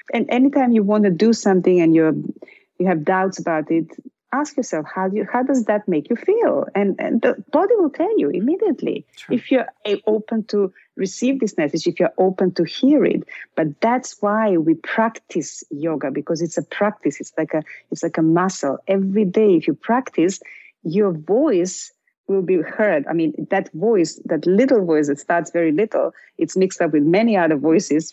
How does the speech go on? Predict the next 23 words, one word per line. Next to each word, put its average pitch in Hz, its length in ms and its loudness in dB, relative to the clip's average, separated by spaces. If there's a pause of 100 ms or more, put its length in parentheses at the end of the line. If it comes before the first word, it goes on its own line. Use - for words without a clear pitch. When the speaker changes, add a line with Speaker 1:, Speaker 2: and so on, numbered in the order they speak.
Speaker 1:
right, 170 320 2
of 139 180 -2
judgments 165 560 -2
and 147 180 -4
criticism 170 640 0
and 139 160 -2
all 220 200 4
that. 170 280 0 (340)
But 170 140 -2
that 220 260 -2
voice 247 320 2
that 170 220 -2
is 160 120 -2
the 170 100 -8
true 277 440 0
voice 190 380 2
of 143 140 -2
yourself 165 540 0
and 151 120 -2
how 160 140 0
you 151 180 4
really 196 380 4
feel 151 440 2